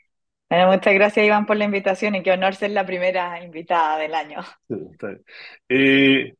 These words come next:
Speaker 2: bueno, hablábamos antes de arrancar la entre-, la entrevista, ¿no? Eh, eh, en Chile, pues, te-, estamos, estamos viviendo como, yo diría, llevamos como por lo menos diez, doce años de tratar de mejorar, eh,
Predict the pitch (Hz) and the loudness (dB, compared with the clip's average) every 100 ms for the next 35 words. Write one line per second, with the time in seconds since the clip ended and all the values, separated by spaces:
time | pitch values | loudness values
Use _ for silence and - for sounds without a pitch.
0 | _ _ _ _ - 151 160 147 156 185 | _ _ _ _ -8 0 2 4 4 2
1 | 196 175 196 214 202 180 160 - 185 196 | 0 -4 -6 -6 -6 -6 -8 -6 -4 -2
2 | 185 - 135 127 131 110 131 123 107 - | -4 -8 -10 -8 -8 -6 -4 -4 -6 -12
3 | 98 113 120 117 - 113 113 113 107 127 | -12 -8 -8 -8 -8 -4 -2 -4 -6 -8
4 | 123 - 123 131 104 - 180 185 165 127 | -8 -8 -4 -2 -2 2 6 6 4 2
5 | 139 113 151 156 123 _ 143 156 127 135 | -2 0 0 0 -4 _ -2 0 2 4
6 | 143 156 151 139 139 135 131 127 120 117 | 6 4 2 2 2 0 2 2 2 -2
7 | - - _ _ _ _ _ _ _ _ | -12 -20 _ _ _ _ _ _ _ _
8 | _ _ - 135 131 123 135 123 131 143 | _ _ -16 -2 0 2 2 2 0 -2
9 | 135 117 120 135 143 120 151 143 151 156 | -8 -8 -6 -6 -6 -4 -4 -4 -10 -6
10 | 147 165 151 135 131 131 131 143 147 143 | -6 -6 -8 -8 -6 -6 -2 -2 -2 -6
11 | 135 - 131 127 143 139 131 120 - - | -10 -10 -8 -4 -4 -6 -12 -20 -20 -20
12 | - _ _ _ _ _ 131 123 117 113 | -20 _ _ _ _ _ -12 -10 -8 -10
13 | 110 104 | -12 -14